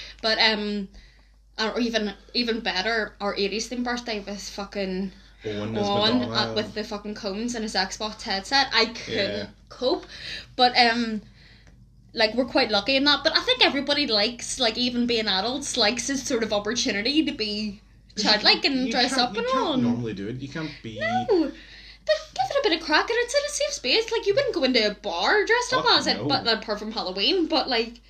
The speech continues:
Speaker 1: if it's somebody's fucking house, of course you're gonna have a bit of crack. But anyway, so needless to say,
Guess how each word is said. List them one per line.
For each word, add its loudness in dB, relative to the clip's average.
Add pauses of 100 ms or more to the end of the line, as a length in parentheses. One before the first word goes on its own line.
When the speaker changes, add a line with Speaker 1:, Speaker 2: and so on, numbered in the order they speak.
(640)
Speaker 1:
if -2
it's -2
somebody's 2
fucking -6
house, 2
of -4
course -4
you're -2
gonna 0 (220)
have -8
a -8
bit -2
of -8
crack. -4 (800)
But 2 (260)
anyway, 4
so -2 (260)
needless 0
to 2
say, 2